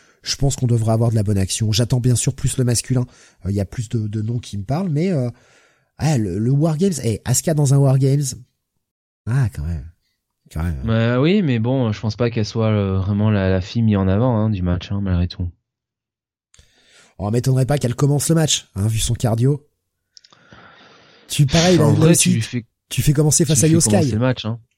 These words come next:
Speaker 1: Tu fais, tu
Speaker 2: Ah,
Speaker 1: fais
Speaker 2: bah,
Speaker 1: face à Io
Speaker 2: évidemment.
Speaker 1: Sky. Tu nous fais cinq
Speaker 2: Mais
Speaker 1: minutes
Speaker 2: oui.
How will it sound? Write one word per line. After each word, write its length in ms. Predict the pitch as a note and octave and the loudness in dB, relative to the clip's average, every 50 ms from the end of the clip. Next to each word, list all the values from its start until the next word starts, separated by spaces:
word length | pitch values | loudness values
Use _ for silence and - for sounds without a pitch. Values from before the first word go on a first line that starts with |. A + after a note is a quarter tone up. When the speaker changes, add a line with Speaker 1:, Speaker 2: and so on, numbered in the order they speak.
| _ _ _ _ _ _ _ _ _ | _ _ _ _ _ _ _ _ _
Speaker 1:
Tu 140 | - - - | -18 -16 -14
fais, 160 | - - - | -12 -12 -10
tu 40 | - - | -8 -8
Speaker 2:
Ah, 100 | - - | -6 -4
Speaker 1:
fais 100 | - - | -2 -2
Speaker 2:
bah, 60 | - | 0
Speaker 1:
face 160 | G2 G2+ G#2 | 0 0 0
à 60 | G2+ | 0
Io 100 | G2+ G#2 | 2 2
Speaker 2:
évidemment. 240 | G#2+ A2 D3 D#3 - | 2 2 2 2 0
Speaker 1:
Sky. 160 | C#3 B2 G#2 F#2 F2 - _ _ _ _ - | 0 -2 -4 -8 -12 -14 _ _ _ _ -14
Tu 100 | - - | -8 -4
nous 80 | C3 B2+ | -4 -2
fais 120 | - D3 | 0 0
cinq 160 | C3+ - - C#3+ | 0 2 2 2
Speaker 2:
Mais 120 | C#3+ D3 C#3+ | 2 4 4
Speaker 1:
minutes 200 | C#3 B2 G#2+ - | 2 2 2 2
Speaker 2:
oui. 60 | B2+ | 2